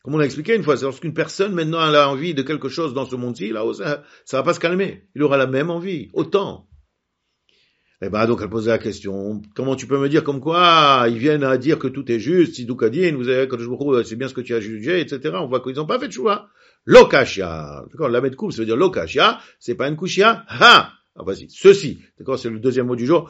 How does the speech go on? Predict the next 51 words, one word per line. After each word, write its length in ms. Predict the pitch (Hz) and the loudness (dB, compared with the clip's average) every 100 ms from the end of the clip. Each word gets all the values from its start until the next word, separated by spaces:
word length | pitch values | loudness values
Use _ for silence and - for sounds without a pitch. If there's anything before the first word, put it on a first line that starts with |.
| - | -16
Ceci, 460 | - 220 240 226 208 | 4 10 10 10 6
Bepoché 500 | 160 - 156 156 139 | 6 6 2 0 -2
Israël. 460 | 95 101 180 220 - _ - | 0 4 4 4 -2 _ 2
Ha, 300 | 147 214 269 | 10 10 10
Bepoché, 760 | 226 185 135 135 143 190 233 247 | 8 6 6 6 10 10 10 8
Ovde 280 | 240 190 147 | 4 4 0
Kochavim. 680 | 180 151 156 151 151 143 139 | -2 -2 0 0 2 0 0
Mais 80 | |
les 160 | 151 139 | 0 2
autres, 160 | 214 - | 0 2
c'est, 60 | |
on 120 | 175 | 0
parle 300 | 123 175 175 | 4 4 4
des, 260 | 151 170 175 - _ _ _ _ | 2 2 0 -4 _ _ _ _
des 320 | 127 156 160 127 | -4 0 0 0
Goyim. 320 | 113 90 85 | 0 -2 -6
Ça, 160 | 90 | -6
les 320 | 113 240 269 160 | 0 2 2 0
Juifs, 580 | 123 131 127 127 - _ _ - | -2 -2 -2 -8 -14 _ _ -6
lorsqu'ils 340 | 196 202 165 | -4 -2 2
arrivent 200 | 147 143 | 2 4
là-haut, 720 | 135 127 131 127 127 131 131 | 2 4 2 2 0 0 -2
d'accord, 600 | 127 117 139 131 131 147 | -4 -2 2 2 2 -2
ils 60 | 135 | -6
disent 180 | 143 | -6
à 40 | 135 | -6
Kadosh 200 | 139 131 | -6 -4
Baruch 180 | 127 131 | -4 -4
Hu, 80 | |
c'est 120 | 127 139 | -10 -10
bien 100 | 143 | -12
ce 60 | |
que 100 | 151 | -12
tu 100 | 151 | -8
as 60 | 151 | -8
fait. 240 | 196 - - - | -8 -14 -16 -20
Et 60 | 120 | -10
c'est 180 | 127 | -6
juste. 260 | 135 170 - _ _ _ | -6 -6 -10 _ _ _
Ils 40 | - | -10
comprennent 480 | 233 165 233 269 220 | -8 2 8 8 8
comme 160 | 202 | 2
quoi 140 | 202 196 | 2 2
Kadosh 160 | 196 | 2
Baruch 240 | 202 202 170 | 0 0 2
Hu, 40 | |
c'est 120 | 190 | 4
lui 140 | 190 196 | 4 4
qui 280 | 208 190 | 4 4
gère 320 | 156 214 208 - | 4 2 2 -2
tout. 320 | 220 151 | -2 -2